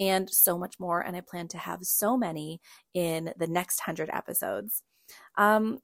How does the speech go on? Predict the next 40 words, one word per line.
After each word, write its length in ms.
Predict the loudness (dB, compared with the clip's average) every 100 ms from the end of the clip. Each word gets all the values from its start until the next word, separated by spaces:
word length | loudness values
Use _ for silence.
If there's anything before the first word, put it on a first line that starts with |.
| 0
and 280 | 4 4 4
some 160 | 2
of 80 | 2
my 100 | 0
favorite 380 | 0 0 2 2
episodes 840 | 0 -2 0 2 2 2 6 6 6 6
are 320 | 8 10 8
the 140 | 4
ones 340 | 2 0 0 2
where 160 | 0
I 520 | 0 -4 -4 -2 -4 -6 _ _ -10
was 260 | 0 0 2
really 240 | 0 0
vulnerable 600 | 0 -2 -2 -2 -2 -2
and 140 | -4 -4
they 80 |
were 160 | -4 -4
unscripted, 640 | -4 0 0 0 -6 -4 -4
and 140 | -6 -10 -6
it 220 | -4 0
got 180 | 2 2
me 140 | 0
to 240 | -2 -2 0
open 240 | 0 0
up 140 | -2 -2
in 120 | -4
ways 440 | -2 0 0 -2 -4 -14 -20 -20 _ _ _ _ _ _ _ 2
I 120 | 6
don't 180 | 6 4
think 160 | 4
I've 140 | 6 4
even 240 | 4 2
opened 300 | 4 4 4
up 100 | 2 2
to 100 | 4
some 160 | 4
of 80 | 2
my 80 | -2
closest 440 | -2 -2 0 0
friends, 240 | 2 2